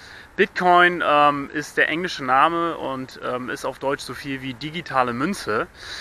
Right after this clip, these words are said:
ähm, wird auch als digitale Währung bezeichnet und, ähm, ja, es ist letztendlich auch eine Kryptowährung. Ja? Ja,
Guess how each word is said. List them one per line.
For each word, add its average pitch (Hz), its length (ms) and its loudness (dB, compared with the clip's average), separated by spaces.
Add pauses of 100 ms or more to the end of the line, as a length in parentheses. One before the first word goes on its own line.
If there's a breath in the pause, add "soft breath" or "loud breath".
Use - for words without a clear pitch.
(280 loud breath)
ähm, 131 340 2
wird - 140 -2
auch 151 140 0
als 139 220 -2
digitale 143 540 -2
Währung 160 300 4
bezeichnet 160 800 0
und, 123 500 -6
ähm, 117 280 -4
ja, 123 200 4
es 95 140 -10
ist 123 160 -12
letztendlich 139 420 -2
auch 139 120 -4
eine 151 260 -2
Kryptowährung. 107 1000 -4 (100)
Ja? 143 240 0 (1000 loud breath)
Ja, 160 260 10